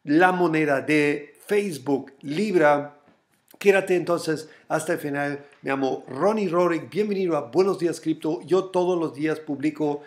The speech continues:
puntual y confiable como un reloj suizo videos sobre criptomonedas. Y si no estás suscrito a mi canal, suscríbete ahora, ve para abajo, suscríbete, ca-, activa la campana. Y si estás suscrito o si no estás suscrito, no importa, pero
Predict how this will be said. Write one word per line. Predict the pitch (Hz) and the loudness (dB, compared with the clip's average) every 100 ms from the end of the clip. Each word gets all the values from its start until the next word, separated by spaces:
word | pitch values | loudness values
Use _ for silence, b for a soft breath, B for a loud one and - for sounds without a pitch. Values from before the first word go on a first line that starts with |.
| _ | _
puntual | 277 269 226 202 160 | 4 4 4 4 4
y | 156 | 0
confiable | 160 135 147 147 147 139 123 B B B B - | -4 -2 2 2 4 0 -2 B B B B -4
como | 180 170 | -2 0
un | 165 | -2
reloj | 143 143 135 | -2 -2 -4
suizo | - 139 139 139 135 - - _ _ _ | -4 -4 0 -2 -2 -6 -20 _ _ _
videos | 147 123 233 208 185 147 117 | -14 0 4 6 6 6 0
sobre | - 165 | -2 -2
criptomonedas. | 165 165 143 135 139 147 147 - | -2 -4 -2 0 2 0 -2 -6
Y | 147 | -6
si | 165 143 | -4 -2
no | 170 | -2
estás | 170 160 | -2 -8
suscrito | 135 - 156 165 | -12 -10 -4 -4
a | |
mi | 147 | -2
canal, | 147 135 135 | -4 -2 -2
suscríbete | 135 - 208 208 180 | -6 -8 -6 -4 -2
ahora, | 147 156 143 | 0 0 0
ve | 170 | 0
para | 180 175 | 0 0
abajo, | 156 143 151 | -2 -2 -6
suscríbete, | 143 123 185 180 175 170 156 - | -8 -8 -2 0 2 -2 -6 -6
ca-, | 147 151 | -6 -4
activa | 156 123 175 165 | -6 -6 -2 -2
la | 151 | -2
campana. | 143 151 151 175 | -6 -4 -4 -6
Y | 147 139 | -6 -8
si | 135 185 | -6 -6
estás | 202 220 | -2 -4
suscrito | 208 165 196 185 165 | -4 -10 -8 -4 -4
o | 143 | -4
si | 131 | -4
no | 147 202 | -2 -2
estás | 226 | -2
suscrito, | - 190 196 196 | -8 -6 -2 -2
no | 175 | -2
importa, | 147 180 185 | -4 -4 -4
pero | 175 147 | -2 -2